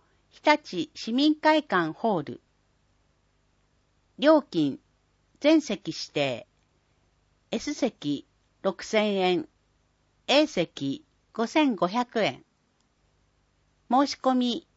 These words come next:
九月五日金曜日の午前十時から日立市民会館窓口で販売。問い合わせ、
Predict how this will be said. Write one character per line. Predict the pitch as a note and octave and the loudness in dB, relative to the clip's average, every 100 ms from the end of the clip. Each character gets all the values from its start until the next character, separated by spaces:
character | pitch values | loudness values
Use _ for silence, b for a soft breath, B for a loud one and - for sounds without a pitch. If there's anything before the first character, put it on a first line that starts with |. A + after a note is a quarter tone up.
| _ _ _ _ | _ _ _ _
九 | - D4 | -6 2
月 | D4+ D4 G3 | 2 2 -8
五 | F3 - | -8 -10
日 | - D3 - _ _ | -2 -2 -2 _ _
金 | - C4+ D4 | 0 2 4
曜 | D4 C4 | 4 2
日 | F#3 D#3+ | 0 -4
の | C#3+ - _ _ _ _ _ | -4 -6 _ _ _ _ _
午 | C#4+ D4+ | 2 4
前 | C4+ A3+ | 2 0
十 | G3 C#4+ C#4 | 0 0 0
時 | - | -4
か | - D3+ | -4 -2
ら | C3+ B2+ _ _ _ | 0 -4 _ _ _
日 | - | -2
立 | D4+ D4+ G#3 F3+ - | 0 0 -2 -6 -6
市 | - | -4
民 | A3+ D4+ | 2 2
会 | D4+ D#4+ D#4 | 4 4 2
館 | - E3+ D3 - | 0 0 -2 -4
窓 | F#3+ G#3+ | -2 0
口 | A#3+ A#3 C#3+ | 0 -4 -4
で | D3 | -4
販 | B2+ C#3+ C3+ | -4 -6 -8
売。 | A#2+ B2+ - _ _ _ _ _ _ _ _ _ _ _ | -6 -8 -10 _ _ _ _ _ _ _ _ _ _ _
問 | B3+ C4+ | 0 4
い | C4 | 4
合 | C4 | 6
わ | B3+ | 4
せ、 | - A#3 A3 | 2 0 0